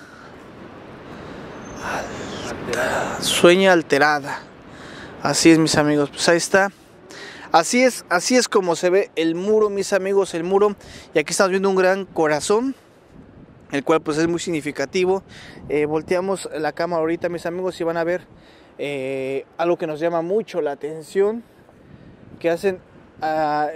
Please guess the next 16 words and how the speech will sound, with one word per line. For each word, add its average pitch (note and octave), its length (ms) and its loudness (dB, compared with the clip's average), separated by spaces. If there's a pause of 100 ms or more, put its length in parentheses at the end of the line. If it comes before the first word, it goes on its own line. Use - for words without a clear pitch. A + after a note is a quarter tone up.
(160)
alevosía F#3+ 760 -2
a E3 40 0
lo D#3 140 -4
que E3+ 140 -8
pasa. G#3+ 440 -2 (1000)
Ahí D3 80 2
está E3 280 2
la D#3+ 160 4
familia, E3 600 2 (1600)
el D3+ 140 -2
papá, F#3+ 560 2 (220)
la D3+ 140 6
mamá E3 420 4
y D3+ 160 -2
el D3+ 160 -2
niño. F3 400 -2